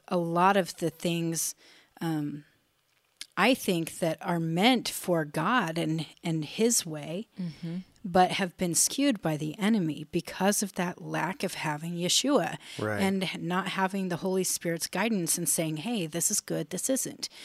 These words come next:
Speaker 2: Mm-hmm.
Speaker 1: And so there are some things that, you know, I don't know, I've started to learn, like, when I talk about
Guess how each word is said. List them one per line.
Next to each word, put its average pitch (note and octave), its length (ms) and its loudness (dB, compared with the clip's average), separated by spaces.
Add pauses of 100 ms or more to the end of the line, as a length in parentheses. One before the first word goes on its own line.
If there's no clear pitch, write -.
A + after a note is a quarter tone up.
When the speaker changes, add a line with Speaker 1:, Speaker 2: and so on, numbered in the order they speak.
Speaker 2:
Mm-hmm. D#3 220 -8
Speaker 1:
And G#3 180 4
so F#3+ 440 6 (340)
there A3 160 6
are F#3+ 40 4
some B3+ 360 4
things F3+ 600 0
that, D#3 320 -4 (340)
you F3 140 -4
know, D#3+ 320 -2 (1160)
I E3 100 -4
don't G#3+ 140 2
know, B3 140 6
I've F3 140 4
started F3+ 460 2
to F#3+ 140 -2
learn, G3 440 0
like, E3 280 -4
when G3 260 -2
I F#3 200 -4
talk F#3 300 -2
about D#3+ 400 -6